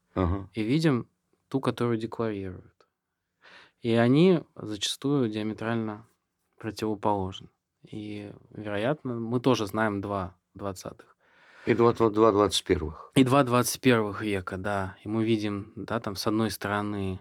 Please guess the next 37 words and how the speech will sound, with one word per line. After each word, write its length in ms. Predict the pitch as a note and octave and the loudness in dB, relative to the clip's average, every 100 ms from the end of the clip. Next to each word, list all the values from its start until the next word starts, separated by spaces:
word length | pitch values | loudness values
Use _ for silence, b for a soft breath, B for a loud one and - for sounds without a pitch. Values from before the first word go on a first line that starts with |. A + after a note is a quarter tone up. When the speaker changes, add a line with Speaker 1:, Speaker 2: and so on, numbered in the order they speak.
| _ | _
Speaker 2:
там, 240 | F#2+ F#2+ - | -14 -14 0
поднятую 480 | A#2+ G#2+ G2+ A2+ A2 | 2 2 -4 -8 -8
целину, 580 | - A2 C#3+ A3 A#3 D3+ | -6 -4 0 0 -2 -6
да, 500 | A2 A2+ C#3 C3 - | -8 -4 -4 -6 -10
а 80 | A2 | -10
с 40 | |
другой 260 | G#2+ A#2 E3 | -6 -2 0
стороны 320 | E3+ B2 B2+ | 0 0 2
мы 140 | C3+ A#2 | 2 0
видим 320 | B2 B2 A2 | -2 -2 -2
«Один 260 | G#2+ A2 | -4 -6
день» 220 | G#2+ A#2+ A2 | -4 -4 -4
Ивана 260 | A2 A2+ | -6 -10
Денисовича. 600 | G#2+ G2 F#2+ - - - _ | -10 -10 -12 -14 -20 -20 _
Наверное, 460 | A2+ A2 C3 A#2+ G#2+ | -10 -6 -4 -6 -8
вот 140 | G2+ - - _ | -14 -18 -20 _
с-, 320 | - - - | -20 -18 -14
Speaker 1:
Ну, 340 | - A#2+ A#2+ G2+ | -4 2 4 4
Speaker 2:
так 220 | B2+ G#2+ | 2 2
бы 140 | G#2+ | -4
я 160 | G#2+ G#2+ | -4 -6
ответил 560 | G#2+ G#2+ G#2+ - G#2+ - - _ B B | -8 -10 -10 -8 -10 -12 -16 _ B B
Speaker 1:
м, 320 | D3+ C#3+ B2+ | -8 -4 0
Speaker 2:
на 100 | A#2+ A#2 | 0 0
Speaker 1:
всё, 640 | A#2 - - - A#2 B2+ B2+ | -2 -4 -6 -2 4 6 6
ну, 220 | C#3 E3 | 6 6
в 40 | D#3+ | 6
общем, 420 | D#3 D#3+ C#3+ C3+ B B B | 4 2 0 -2 B B B
ну 120 | C#3 | 6
да, 140 | B2+ | 6
нет, 160 | G#2 G2 | 6 2
ну, 140 | G2+ | 0
поднятую 540 | - D3 C3 A#2 B2+ A2+ | 2 4 4 4 4 4
целину, 480 | - B2+ C#3 E3+ F#3 | 6 6 8 8 8
с 60 | D3+ | 6
одной 280 | A2+ B2+ | 4 4
стороны, 600 | A2 - A#2+ A#2 A#2 G#2+ | 2 2 2 4 4 2